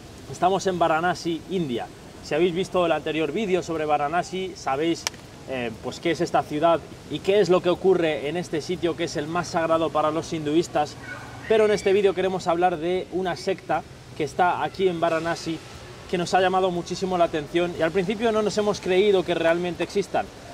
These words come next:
Pero en este vídeo vais a ver lo que hacen porque es de lo más aterrador que hemos presenciado en nuestras vidas. Los Agori son una secta,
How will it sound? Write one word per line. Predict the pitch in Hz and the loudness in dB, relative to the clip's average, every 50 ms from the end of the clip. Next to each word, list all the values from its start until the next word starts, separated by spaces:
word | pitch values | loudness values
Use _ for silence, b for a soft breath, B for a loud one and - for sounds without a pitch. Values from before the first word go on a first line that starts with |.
| - - - - | -16 -16 -4 0
Pero | - 220 233 214 202 170 - - | 2 4 6 6 4 4 2 0
en | 165 196 | -2 -4
este | 202 - - 202 | -2 0 0 2
vídeo | 185 196 202 185 190 185 165 | 2 2 2 2 2 2 2
vais | 151 170 180 175 - | 2 0 0 2 2
a | 202 185 | 0 0
ver | 190 190 | 2 2
lo | 175 180 165 | 0 -2 -2
que | - 170 | 0 0
hacen | 156 156 151 - 175 175 170 170 - - - - - - | 0 0 0 -2 -4 -6 -6 -8 -12 -16 -18 -18 -4 0
porque | 170 175 180 170 - 185 185 180 175 - - - - - - - | 2 2 2 2 2 2 2 2 0 -2 -8 -14 -18 -16 -6 0
es | 156 175 175 165 - - - - - | 0 2 2 0 -2 -8 -14 -14 -8
de | - 151 147 | -6 -2 0
lo | 151 143 | 0 0
más | 156 170 180 175 165 - - - - - - - | 0 0 0 0 0 -4 -10 -18 -20 -20 -10 -8
aterrador | 131 151 - 165 151 147 147 143 139 156 160 160 160 - - | -6 -4 -2 -2 0 2 2 2 2 0 -2 -2 -4 -6 -4
que | 151 139 147 | -2 -2 -2
hemos | 160 165 160 139 - | -2 -2 -6 -6 -6
presenciado | - 156 135 - 143 139 123 143 147 147 147 143 | -8 -8 -6 -6 -8 -6 -2 -2 0 2 2 0
en | 139 135 | -2 -2
nuestras | 143 131 127 143 127 113 104 | -6 -6 -4 -4 -4 -4 -2
vidas. | 131 127 104 92 - - - - - - - - - - - | -2 -4 -4 -6 -8 -12 -16 -16 -16 -16 -16 -16 -10 -4 -2
Los | 175 170 - | 0 2 4
Agori | 165 180 214 240 240 240 220 | 4 6 6 6 6 4 4
son | - 220 208 | 4 4 4
una | 214 214 214 190 | 4 4 2 0
secta, | 175 - 220 202 - - 131 104 | 0 0 -2 -2 -2 -2 -4 -4